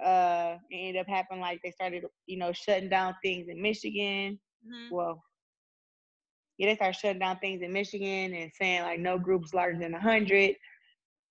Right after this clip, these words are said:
Speaker 1: then fifty, then ten, and it
Speaker 2: Yeah.
Speaker 1: was like, okay, they, they, they just started shutting down everything.
Speaker 2: Yeah, that's the, I would imagine it's a scary time. So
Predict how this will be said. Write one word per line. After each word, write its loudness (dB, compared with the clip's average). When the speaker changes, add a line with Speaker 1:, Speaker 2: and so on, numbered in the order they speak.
Speaker 1:
then 4
fifty, 4
then 6
ten, 4
and -6
it 0
Speaker 2:
Yeah. 0
Speaker 1:
was -4
like, -4
okay, 2
they, -4
they, -10
they 0
just -4
started 0
shutting 4
down 2
everything. -10
Speaker 2:
Yeah, 0
that's -2
the, -4
I -4
would -4
imagine -2
it's -14
a -20
scary -8
time. -10
So -10